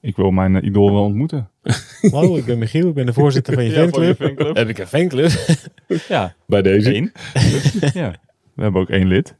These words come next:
Speaker 1: Tenminste, ik neem maar aan dat jullie trouwens ook al lid zijn mo-, eh, nu.
Speaker 3: In tegenstelling tot Thijs sluit ik mij altijd blind aan bij jou.
Speaker 1: Ja, hè?
Speaker 3: Dat weet je. Dus.
Speaker 1: Jij bent ook, ja, maar, ja, dat kan toch niet anders? Ik bedoel, ik heb hem gejinxed, maar hij is wel,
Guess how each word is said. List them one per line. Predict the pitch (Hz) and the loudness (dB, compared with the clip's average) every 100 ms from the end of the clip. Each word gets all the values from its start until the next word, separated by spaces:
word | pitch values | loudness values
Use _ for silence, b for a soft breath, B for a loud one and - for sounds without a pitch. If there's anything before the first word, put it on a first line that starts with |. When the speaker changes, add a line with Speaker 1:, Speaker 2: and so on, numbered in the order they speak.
| _ _ _ _ _ | _ _ _ _ _
Speaker 1:
Tenminste, | 110 107 104 127 127 | 0 0 2 0 0
ik | 120 | -2
neem | 131 117 | -4 -2
maar | 104 | -2
aan | 104 | -2
dat | 110 104 | -4 -2
jullie | 123 113 | -4 -2
trouwens | 117 110 107 | 0 0 0
ook | 113 | -2
al | 95 98 90 95 - | -2 -2 -4 -8 -8
lid | 101 95 - | -2 -2 0
zijn | 95 | 0
mo-, | 95 95 | 0 -2
eh, | 95 92 - - - - - | -4 -8 -8 -16 -20 -18 -6
nu. | 101 135 - _ | -4 -4 -8 _
Speaker 3:
In | - 95 | -10 -2
tegenstelling | 113 95 110 98 | -2 0 -2 -2
tot | 104 90 | -4 0
Thijs | 113 110 - | 2 2 0
sluit | 113 104 | 0 0
ik | 98 | 0
mij | 98 | 0
altijd | 90 92 78 | 0 -2 -4
blind | 90 110 98 | 0 2 2
aan | 87 78 | 0 0
bij | 73 | -4
jou. | 73 85 | -6 -4
Speaker 1:
Ja, | 117 107 | -2 -2
hè? | |
Speaker 3:
Dat | 202 80 | 0 0
weet | 73 71 | 0 -4
je. | 123 _ _ | -12 _ _
Dus. | - - | -8 -4
Speaker 1:
Jij | 120 131 | -2 -2
bent | 139 | -2
ook, | 135 131 _ | -4 -6 _
ja, | 107 104 107 | -12 -12 -12
maar, | - _ _ | -18 _ _
ja, | - | -12
dat | 107 | -6
kan | 104 101 | -2 -2
toch | 87 | -2
niet | 92 | -2
anders? | 98 95 104 - | -2 -2 -4 -8
Ik | |
bedoel, | - 101 98 92 90 _ _ _ _ | -2 2 2 0 -8 _ _ _ _
ik | - | -8
heb | 101 | -8
hem | 90 | -6
gejinxed, | 104 90 104 87 | -8 -2 -2 -2
maar | 95 95 92 - - | -8 -8 -8 -10 -10
hij | 90 95 | -8 -6
is | 95 - | -6 -2
wel, | 104 104 107 | -2 0 -2